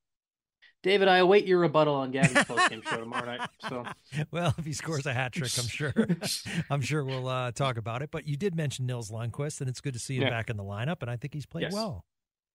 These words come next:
Speaker 1: Yes, he has. He has.
Speaker 2: Yeah.
Speaker 1: Yes.
Speaker 2: So, I mean, and, and clearly
Speaker 1: Mm.
Speaker 2: Thomas Harley's playing well, too. And it's great
Speaker 1: Yes.
Speaker 2: to see. You know, I looked at the minutes the other night prior to Montreal, um, and granted, it was a blowout when it was eight to one, but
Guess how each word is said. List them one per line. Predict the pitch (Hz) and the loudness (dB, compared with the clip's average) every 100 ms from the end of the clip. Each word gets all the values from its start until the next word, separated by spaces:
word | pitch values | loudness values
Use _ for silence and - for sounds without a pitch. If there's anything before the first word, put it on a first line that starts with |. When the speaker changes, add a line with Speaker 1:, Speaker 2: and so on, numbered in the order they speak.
| - | -6
Speaker 1:
Yes, | 226 - | -6 -4
he | 175 | -6
has. | 160 - - | -6 -12 -14
He | 147 | -14
has. | 131 | -12
Speaker 2:
Yeah. | 143 104 - | -12 -14 -12
Speaker 1:
Yes. | 147 139 | -6 -2
Speaker 2:
So, | 123 | -2
I | 131 | -2
mean, | 143 | -4
and, | 147 147 | -4 -6
and | 139 139 113 | -8 -8 -8
clearly | - 156 135 127 | -8 -4 -4 -6
Speaker 1:
Mm. | |
Speaker 2:
Thomas | 127 127 123 | -6 -6 -6
Harley's | 180 190 107 98 | -6 -6 -8 -8
playing | 117 104 95 | -8 -8 -8
well, | 92 87 | -12 -14
too. | - 190 117 - _ _ - | -6 -6 -6 -12 _ _ -12
And | 110 | -8
it's | 113 - | -8 -6
great | 123 | -6
Speaker 1:
Yes. | 120 | -6
Speaker 2:
to | 117 | -10
see. | - 135 | -8 -8
You | 123 240 | -4 -2
know, | |
I | 226 | -2
looked | 185 240 | -2 -4
at | 190 | -6
the | 113 | -8
minutes | 98 135 208 - | -6 -6 -6 -6
the | 156 | -6
other | 147 | -4
night | 147 160 165 | -6 -6 -8
prior | - 170 175 | -10 -8 -8
to | |
Montreal, | 123 135 131 120 123 139 98 101 _ _ _ - | -8 -8 -8 -6 -4 -4 -6 -10 _ _ _ -6
um, | 113 113 113 110 110 110 _ _ _ _ - | -4 -2 -4 -6 -8 -10 _ _ _ _ -4
and | 196 147 | -2 0
granted, | 143 139 - | 0 -2 -4
it | 120 | -10
was | 123 | -8
a | 113 | -6
blowout | 110 110 107 110 107 | -4 -6 -6 -8 -10
when | 107 | -12
it | |
was | 107 110 | -10 -10
eight | 107 113 | -8 -6
to | |
one, | 107 113 139 113 110 | -4 -4 -6 -6 -8
but | 107 101 | -10 -12